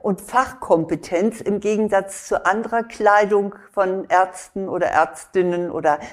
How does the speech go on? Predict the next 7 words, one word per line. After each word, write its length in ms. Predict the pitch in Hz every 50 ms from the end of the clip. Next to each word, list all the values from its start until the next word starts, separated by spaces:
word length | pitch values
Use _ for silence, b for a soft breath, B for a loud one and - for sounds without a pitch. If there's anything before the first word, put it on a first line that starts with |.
| B
anderen 360 | B 185 190 185 170 170 175
medizinisch 720 | 165 170 160 170 165 165 - - 208 180 170 170 165 - -
Tätigen 480 | - 196 170 156 165 - 151 147 165 B B B B B
am 120 | B 226 233
besten 440 | 233 208 214 - - - - 143
ab. 300 | - - 113 - - - _ _ _ _ _ _ _ _ _ b b b b b b b b b
In 340 | - 202 202 202 190 196